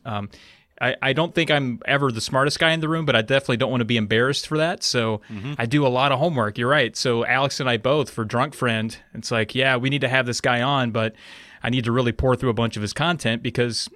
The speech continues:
Speaker 1: you don't want to, like, sort of lead people, you know, into thinking that you actually do enjoy their content, 'cause I think they can see through that.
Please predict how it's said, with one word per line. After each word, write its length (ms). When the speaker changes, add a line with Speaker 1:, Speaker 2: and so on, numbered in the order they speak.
Speaker 1:
you 100
don't 160
want 200
to, 100
like, 340
sort 240
of 80
lead 220
people, 500
you 100
know, 120
into 160
thinking 440
that 160
you 320
actually 360
do 140
enjoy 300
their 120
content, 420
'cause 100
I 40
think 200
they 160
can 180
see 180
through 220
that. 340